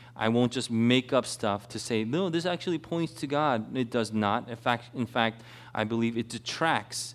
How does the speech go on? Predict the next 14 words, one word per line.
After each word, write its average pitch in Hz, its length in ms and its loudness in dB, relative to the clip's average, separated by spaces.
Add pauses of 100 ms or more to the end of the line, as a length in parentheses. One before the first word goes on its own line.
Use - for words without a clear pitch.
and 113 160 -2
takes - 360 0
away 117 420 2 (760)
because 120 360 2 (100)
we 123 180 0
are 123 60 4
pointing 123 600 -2
to 120 300 -2
our 113 200 2
own 113 460 2 (300)
sainthood 123 760 -2
in 92 200 -4
a 101 40 -2
sense. - 600 -6